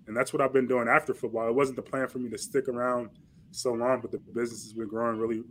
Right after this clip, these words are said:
really fast, and things have just been going really well. So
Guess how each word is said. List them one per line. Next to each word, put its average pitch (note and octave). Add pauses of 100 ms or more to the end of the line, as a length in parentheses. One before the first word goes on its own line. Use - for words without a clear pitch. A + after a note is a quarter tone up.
(160)
really B2
fast, A#2+
and G#2 (560)
things B2+
have A#2+
just A#2+
been A#2+
going A#2+
really A#2
well. A#2+
So A2+